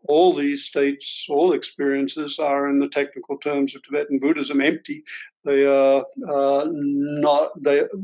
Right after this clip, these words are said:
I, I like to use the term, they're transconceptual. They cannot be captured adequately in the network of concepts or words.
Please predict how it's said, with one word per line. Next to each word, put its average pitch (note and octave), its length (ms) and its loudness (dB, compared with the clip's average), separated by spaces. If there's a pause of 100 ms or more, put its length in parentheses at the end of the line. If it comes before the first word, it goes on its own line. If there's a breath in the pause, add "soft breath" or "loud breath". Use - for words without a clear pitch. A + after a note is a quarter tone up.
(200)
I, D3+ 440 2
I D3 120 2
like C#3 260 2
to C#3+ 200 0
use C#3 260 2
the - 80 -16
term, C#3+ 240 0
they're C#3 160 4
transconceptual. D3 1200 -2
They C#3+ 200 0 (380 loud breath)
cannot D3+ 480 2
be C#3 320 2
captured C#3+ 640 -2
adequately C#3 640 0
in C#3 140 2
the C3+ 60 2
network C3+ 520 0
of C#3 120 -4
concepts D3 640 -4
or C3+ 120 -4
words. C#3 480 -2